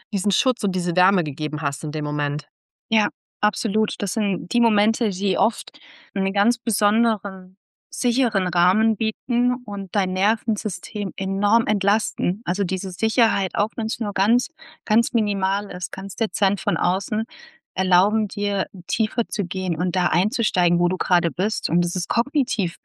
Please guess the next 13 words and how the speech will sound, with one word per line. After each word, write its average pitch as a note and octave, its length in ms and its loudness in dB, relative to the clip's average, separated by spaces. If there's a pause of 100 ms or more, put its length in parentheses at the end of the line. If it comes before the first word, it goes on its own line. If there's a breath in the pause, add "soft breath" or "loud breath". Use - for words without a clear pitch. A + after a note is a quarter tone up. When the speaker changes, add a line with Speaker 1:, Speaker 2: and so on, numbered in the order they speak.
(140)
Speaker 2:
oft - 260 -2
einfach, F#3+ 460 2 (260)
einfach F#3+ 340 0
verstanden G#3 760 2
und F#3+ 120 2
theoretisch F3+ 580 -2
einfach F#3 340 0
gesagt, F3 420 0
dass - 280 -4 (560 loud breath)
alles, F#3 300 0
was F#3+ 160 -2
da F3 140 -2
hochkommt, F3+ 1040 -2